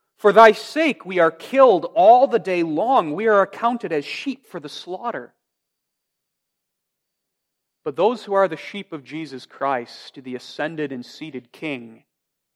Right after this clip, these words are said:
in the face of even the fiercest persecution and what seems like slaughter, make this confession, "Nay, in all these things we are more than conquerors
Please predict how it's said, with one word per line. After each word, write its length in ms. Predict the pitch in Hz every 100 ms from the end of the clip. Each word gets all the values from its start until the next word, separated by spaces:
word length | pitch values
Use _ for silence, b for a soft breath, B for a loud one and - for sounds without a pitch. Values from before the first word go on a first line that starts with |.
| _ 190
in 220 | 190 180
the 80 | 165
face 680 | - - 233 - - - _ _ _ -
of 180 | 165 160
even 500 | 202 214 185 190 156
the 80 | 127
fiercest 680 | 143 - 226 254 - - -
persecution 840 | - 196 - - _ 208 - 190
and 100 | 175
what 180 | 170 165
seems 540 | - 220 240 254 226 190
like 240 | 185 180
slaughter, 760 | - - 165 160 170 156 143 b b b _ -
make 340 | 170 160 143
this 240 | 180 -
confession, 800 | - 190 165 180 170 - 156 139 b b
"Nay, 540 | 151 165 196 202 202 196
in 320 | 190 180 175
all 420 | - 180 202 202
these 300 | 180 196 -
things 320 | 185 180 165
we 180 | 151 175
are 260 | 151 151 156
more 600 | 151 160 185 196 190 196
than 480 | 165 165 175 180 175
conquerors 920 | - 165 175 165 175 175 170 160